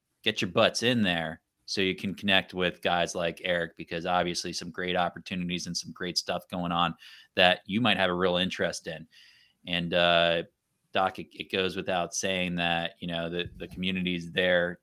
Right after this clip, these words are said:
to help you learn and gain access to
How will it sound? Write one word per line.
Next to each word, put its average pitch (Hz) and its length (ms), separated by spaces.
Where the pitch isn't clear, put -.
to 90 320
help - 400
you 95 200
learn 90 680
and 90 280
gain 92 200
access 90 520
to 85 340